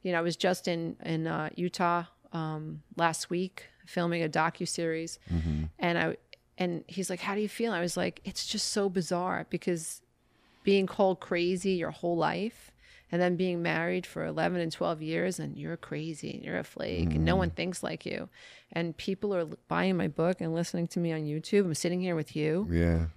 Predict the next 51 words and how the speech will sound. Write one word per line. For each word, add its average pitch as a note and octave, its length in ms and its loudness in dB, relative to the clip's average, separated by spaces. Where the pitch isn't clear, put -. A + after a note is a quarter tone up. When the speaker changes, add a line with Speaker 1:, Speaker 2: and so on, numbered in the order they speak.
Speaker 1:
You, F3+ 280 0
you F3 100 2
made F3 220 2
me F3 80 0
a D#3 60 -2
beautiful E3 360 -2
painting. F3+ 500 -2
I'm E3 160 -2
a E3 60 4
dear E3+ 260 8
Speaker 2:
<laughs> F#3 120 6
Speaker 1:
one. F3 100 4
I D#3+ 160 6
am F3 180 4
enough. D3+ 480 4
Like, D3 140 10
Speaker 2:
Oh, G#2+ 140 10
man. A2 400 8
Well, A2+ 160 12
you A#2 420 10
change G2 400 10
Speaker 1:
What? G#2+ 120 8
Speaker 2:
lives. B2 500 10
You F2+ 80 2
change G2+ 440 4
lives. G2 440 6
But G#2 180 6
now C#3 320 10
you F#2 240 10
must E2+ 540 2
know F#2 380 8
that. D#2+ 280 8
You E2+ 100 4
must G2 300 4
get D#2+ 180 0
so A2+ 320 0
many G2+ 240 8
people D#2+ 440 2
that, D2 260 4
I E2 100 8
mean, F#2 260 8
you've F#2+ 220 8
given F#2+ 340 8
so E2+ 320 6
much D#2 540 4
to - 120 0
the D2 100 2
world, D2 520 2
you D#2+ 100 2
know, D2 240 2
so C#2+ 480 0